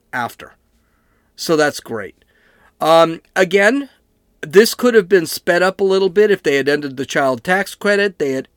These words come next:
ended the extended unemployment benefits, they had ended all that stuff, uh, six months ago like was recommended. They never did. So, and, and of course, the American Rescue Plan that Biden put in,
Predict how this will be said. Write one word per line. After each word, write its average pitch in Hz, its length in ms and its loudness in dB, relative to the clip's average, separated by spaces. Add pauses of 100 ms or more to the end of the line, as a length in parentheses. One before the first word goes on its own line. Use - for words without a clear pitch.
ended 156 380 -2
the 143 140 -2
extended 151 580 -4
unemployment 156 720 -4
benefits, 196 720 -4 (560)
they 175 100 0
had 180 240 0
ended 185 260 2
all 180 140 4
that 165 220 2
stuff, - 480 -2 (120)
uh, 143 200 -4
six 160 320 -4
months 160 280 -2
ago 135 180 -4
like 127 300 -4
was 127 180 -8
recommended. 123 680 -4
They 160 120 2
never 151 300 0
did. 107 260 -10 (1040)
So, 156 460 2
and, 180 200 2
and 175 220 0
of 160 140 -4
course, 170 480 0 (340)
the 165 380 -4 (260)
American 180 500 0
Rescue 175 420 -2
Plan 170 400 -4
that 156 160 -4
Biden 160 260 -2
put 170 180 -6
in, 175 180 -6